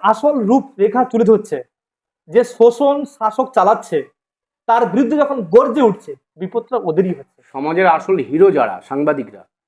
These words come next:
Speaker 2: তাদের উপর অত্যাচারটা নেমে আসছে। কারণ এই সমাজের হিরো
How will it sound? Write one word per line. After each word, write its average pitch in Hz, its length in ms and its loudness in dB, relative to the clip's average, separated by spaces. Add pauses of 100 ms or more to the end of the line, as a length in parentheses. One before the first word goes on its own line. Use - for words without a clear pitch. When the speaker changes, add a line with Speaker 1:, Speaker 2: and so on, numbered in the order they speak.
(360)
Speaker 2:
তাদের 165 260 -2
উপর 214 180 -2
অত্যাচারটা 156 480 -4
নেমে 117 240 -6
আসছে। - 640 -14 (340)
কারণ 151 200 -6
এই 170 120 -2
সমাজের 175 480 0
হিরো 156 440 -2